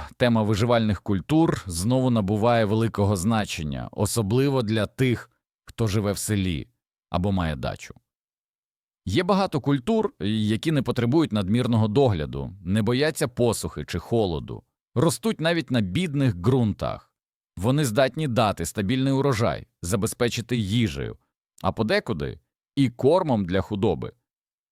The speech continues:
Такі рослини рятували людей у різні часи, і під час війн, і в неврожайні роки, і коли доводилося виживати без магазинів. Наші діди знали, що головне не розкіш,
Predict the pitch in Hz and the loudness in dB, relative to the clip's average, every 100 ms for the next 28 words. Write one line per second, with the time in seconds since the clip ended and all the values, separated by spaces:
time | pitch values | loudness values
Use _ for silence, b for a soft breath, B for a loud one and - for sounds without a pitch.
0 | _ - 117 120 107 - 180 208 113 82 | _ -4 -2 0 0 0 0 0 0 -2
1 | 95 127 170 180 131 104 135 180 175 - | -2 0 2 2 0 2 0 0 -4 0
2 | 117 139 117 123 - 110 - 62 - _ | 0 2 0 -2 -2 -6 -6 -12 -14 _
3 | _ - 110 - - 85 - 104 165 170 | _ -6 -4 -4 -6 -6 -6 -4 -2 -4
4 | 151 180 - 90 90 87 80 80 90 98 | -6 -12 -8 -4 -2 -2 -4 -4 -2 0
5 | 95 95 78 117 127 117 98 87 - 87 | 0 -2 0 0 2 0 -2 -4 -4 -6
6 | 71 - _ - 123 123 113 101 104 101 | -6 -10 _ -4 0 2 0 0 0 0
7 | 92 90 - 80 87 92 90 73 69 65 | 0 -2 -2 -4 -2 0 0 0 -4 -6
8 | 67 78 76 65 67 55 - _ _ _ | -6 -6 -6 -8 -10 -12 -16 _ _ _
9 | _ _ _ _ - 117 151 - 135 160 | _ _ _ _ -4 -2 -2 -2 -4 0
10 | 139 101 156 175 127 - 113 95 104 104 | 0 0 0 0 0 0 0 2 0 0
11 | 135 165 - - 82 101 123 120 147 131 | 0 -2 -6 -8 -2 2 2 2 2 0
12 | - 62 - | -8 -14 -14